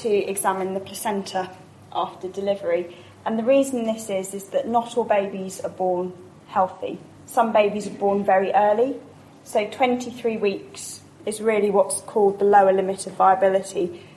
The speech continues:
So babies can be born and potentially survive from twenty-three weeks up to a term. And obviously a baby who's born at twenty-three weeks has lost seventeen weeks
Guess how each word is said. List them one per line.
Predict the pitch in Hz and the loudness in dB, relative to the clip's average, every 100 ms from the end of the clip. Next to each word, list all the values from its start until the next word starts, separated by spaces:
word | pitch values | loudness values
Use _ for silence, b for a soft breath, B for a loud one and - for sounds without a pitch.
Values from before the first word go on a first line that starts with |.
| B | B
So | - 214 | -4 4
babies | 233 233 240 | 4 4 0
can | - 220 | -6 -6
be | 220 | -6
born | - 214 202 196 | 0 0 2 -2
and | 196 196 190 - | -6 -6 -8 -12
potentially | - - 220 - - 208 | -18 -6 -6 -6 -10 -10
survive | - 196 202 190 185 185 B B B B - | -10 -2 2 4 4 0 B B B B -12
from | 202 | -6
twenty-three | 226 208 202 202 - 202 | -2 -2 -6 -10 -10 -8
weeks | 190 175 - - | -6 -8 -6 -2
up | 160 - | -2 -2
to | 196 | -12
a | |
term. | 185 - 185 - 180 B B B B | -10 -4 -2 -2 -8 B B B B
And | 190 | 0
obviously | 247 269 269 240 | 2 2 2 4
a | |
baby | 226 220 226 | 4 2 0
who's | 214 202 | -6 -4
born | 208 208 | 2 2
at | - | 0
twenty-three | - 214 208 208 - 202 | -2 -2 -2 -6 -4 -2
weeks | 190 180 - - | 0 0 -4 -10
has | 214 196 | -8 0
lost | 220 190 - - - | 4 4 0 -8 -6
seventeen | - 240 226 220 - 208 202 | 2 2 2 -2 -4 -2 2
weeks | 196 180 - - - | 2 2 -2 -8 -8